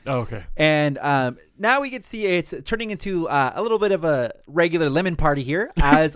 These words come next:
Speaker 2: all of the favorites begin showing up around the palace.
Speaker 3: Renji.
Speaker 2: Uh, Ikaku shows up,
Speaker 1: Oh,
Speaker 2: uh,
Speaker 1: yeah.
Speaker 2: Yumichika, Tetsuzaimon, who we got a lot of in the
Speaker 3: Yeah.
Speaker 2: last episode. The whole gang is showing up here. Amagai and Hitsugaya, still kind of fighting,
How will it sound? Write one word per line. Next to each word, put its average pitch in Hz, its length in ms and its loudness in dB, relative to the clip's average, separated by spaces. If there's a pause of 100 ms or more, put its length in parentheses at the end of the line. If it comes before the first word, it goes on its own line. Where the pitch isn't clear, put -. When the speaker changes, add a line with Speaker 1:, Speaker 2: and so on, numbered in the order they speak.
Speaker 2:
all 185 220 4
of 196 100 -4
the 185 60 -8
favorites 180 360 0
begin 180 220 -2
showing 175 220 0
up 175 100 -4
around 220 240 4
the 214 60 -4
palace. 220 320 4 (100)
Speaker 3:
Renji. 107 260 -6 (280)
Speaker 2:
Uh, 147 160 4
Ikaku 254 580 -2
shows 254 240 0
up, 233 400 2
Speaker 1:
Oh, - 40 -20 (180)
Speaker 2:
uh, 139 100 2
Speaker 1:
yeah. - 220 -4
Speaker 2:
Yumichika, 226 600 0 (280)
Tetsuzaimon, 190 760 2
who 127 100 -8
we 120 200 -10
got 107 180 -6
a 101 40 -4
lot 101 140 0
of 131 60 0
in 131 60 0
the - 80 2
Speaker 3:
Yeah. 120 120 2
Speaker 2:
last 151 160 0
episode. 175 440 0 (280)
The 196 100 2
whole 262 180 2
gang 160 360 0
is 147 140 -4
showing 160 220 0
up 151 120 -4
here. 165 340 0
Amagai 233 420 2
and 165 80 -2
Hitsugaya, 143 500 0 (400)
still 311 260 -2
kind 233 200 2
of 170 80 -2
fighting, 160 360 0